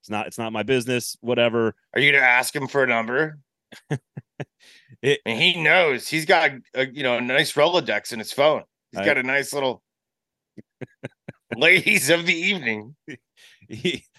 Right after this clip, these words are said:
Speaker 1: and, and, and uses D Ms quite frequently. Um,
Speaker 2: That should be
Speaker 1: but,
Speaker 2: your question.
Speaker 1: but that's the sto-, no, the story to me is D Ming a victim of an assault investigation, like,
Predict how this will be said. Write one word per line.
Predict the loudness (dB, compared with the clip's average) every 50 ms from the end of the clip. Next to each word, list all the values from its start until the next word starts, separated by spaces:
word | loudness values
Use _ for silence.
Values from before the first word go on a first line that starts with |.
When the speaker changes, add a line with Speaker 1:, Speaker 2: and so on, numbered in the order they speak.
| _ _ _ -2
Speaker 1:
and, | 0 0 0 0 0
and, | 0 0 0 0 -2 -4
and | -2 -2 -2 -2
uses | -2 -4 -4 -6 -8 -8
D | -4 -2 0 0 0
Ms | 0 -2 -2
quite | -2 -2 -2 -2
frequently. | -2 -6 -4 -6 -8 -8 -8 -12 -12 -12 -12 -8
Um, | -6 -4 -4 -4 -6 -8 -4 -2
Speaker 2:
That | 2 2 2 2 2
should | 0 0 2 2
be | 2
Speaker 1:
but, | 2 2
Speaker 2:
your | 0 -2
question. | -2 -2 0 0 2 4 4 2
Speaker 1:
but | 4
that's | 6 6 6 4 4 0
the | -2 -4
sto-, | -4 -4 -6 -4
no, | 0 2 2 2
the | 2 0
story | -4 -2 0 2 2 4 4 4 2 2
to | 0 -6 -6
me | -2 0 0 2 2 0 2
is | 2 2 2 2 2 -2
D | -4 -4 -2 0 0 -2
Ming | -2 -2 -4
a | -4
victim | -2 -2 -4 -4 -4 -8
of | -6 -8
an | -8 -8
assault | -4 0 2 2 2 0
investigation, | -2 -6 -6 -6 -8 -8 -8 -8 -8 -8 -8 -10 -10 -8 -6
like, | -6 -6 -6 -8